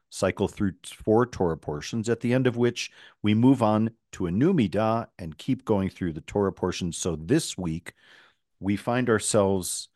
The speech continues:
uh, looking for Musar lessons on humility, on Avah,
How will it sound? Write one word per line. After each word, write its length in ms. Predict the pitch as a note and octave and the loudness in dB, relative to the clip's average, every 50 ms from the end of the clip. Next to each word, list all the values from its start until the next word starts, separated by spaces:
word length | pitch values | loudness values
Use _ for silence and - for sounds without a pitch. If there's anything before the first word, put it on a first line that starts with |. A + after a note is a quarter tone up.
| _ _ _ _ _ _ - | _ _ _ _ _ _ -6
uh, 400 | - F2+ F2 E2+ D#2+ D#2+ D#2 D#2 - _ _ _ _ _ _ _ _ - | -4 -2 -2 -2 -2 -4 -8 -10 -14 _ _ _ _ _ _ _ _ -6
looking 440 | F#2+ F#2+ B2+ C3 - D3 C3 B2+ A#2+ | -2 -2 -2 0 0 0 0 0 0
for 260 | - - - G#2 F#2+ | -2 -2 -2 0 0
Musar 420 | F#2+ B2 D#3 D3 - - C3+ A#2+ | 2 0 0 -2 0 0 0 0
lessons 440 | A2 G#2+ A#2 A#2 - - A#2+ A2+ G2 - - | 2 2 0 -2 -2 -4 -6 -6 -6 -6 -6
on 160 | G2+ G2 F#2 | -6 -4 -4
humility, 760 | F2 - - G#2 F#2+ F#2 G2 A#2+ C#3 D3 G#2+ D#2+ D2+ D2+ D#2+ | -6 -4 -2 -2 0 2 2 4 4 4 4 4 2 -2 -6
on 160 | - G2+ F2 | -6 -4 -2
Avah, 600 | F2+ F#2 F2 G2 C3+ D3 C#3+ A2+ F2+ F2+ G2+ A2+ | -2 -2 0 2 4 4 4 4 2 0 -2 -4